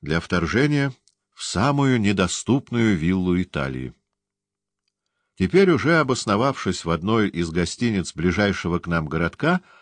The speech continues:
он объявлял о своем намерении нанести мне визит.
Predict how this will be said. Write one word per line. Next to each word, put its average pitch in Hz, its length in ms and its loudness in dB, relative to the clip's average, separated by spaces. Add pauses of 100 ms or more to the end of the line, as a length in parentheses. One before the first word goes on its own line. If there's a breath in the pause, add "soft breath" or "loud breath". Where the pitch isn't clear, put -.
(460 soft breath)
он 160 200 2
объявлял 151 500 2
о 175 60 2
своем 143 420 0
намерении 147 640 2 (120)
нанести 104 600 0
мне 117 280 2
визит. 113 640 2